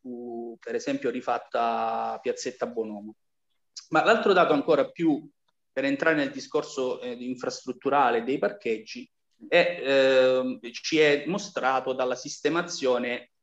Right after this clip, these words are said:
eh, della corsia, non quella di Lungomare Caboto, ma della corsia parallela che è la vecchia via Bonomo, sostanzialmente, il vecchio corso attico, eh, che prima aveva una sistemazione in asfalto e aveva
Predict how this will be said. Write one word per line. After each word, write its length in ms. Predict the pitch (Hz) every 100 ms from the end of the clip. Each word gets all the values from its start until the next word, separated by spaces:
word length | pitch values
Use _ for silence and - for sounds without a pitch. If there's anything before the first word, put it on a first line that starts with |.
| _ _ -
eh, 280 | 127 120 120
della 340 | 165 139 131
corsia, 960 | 143 123 - - 170 151 143 143 143 -
non 220 | 156 185
quella 180 | 156 147
di 80 | 135
Lungomare 400 | 131 131 127 127
Caboto, 460 | 123 120 120 107 117
ma 120 | 135
della 240 | 147 165
corsia 400 | 170 185 - 123
parallela 540 | 113 - 120 123 120 117
che 100 | 139
è 40 |
la 160 | 160 127
vecchia 380 | 127 123 - 123
via 200 | 127 120
Bonomo, 520 | - 127 160 131 120
sostanzialmente, 800 | - - 120 117 120 120 117 113
il 60 |
vecchio 280 | 123 143 135
corso 380 | 123 120 - 113
attico, 340 | 101 _ _ _ _ _ _ _ _ _ _
eh, 280 | 139 135 123
che 180 | 180
prima 300 | 185 247 254
aveva 500 | 175 156 139 120 123 123
una 140 | 139
sistemazione 600 | 147 147 160 160 - 208
in 80 | 143
asfalto 920 | 208 - - 127 - - 127 131 -
e 100 | -
aveva 600 | 175 135 127 123 117 127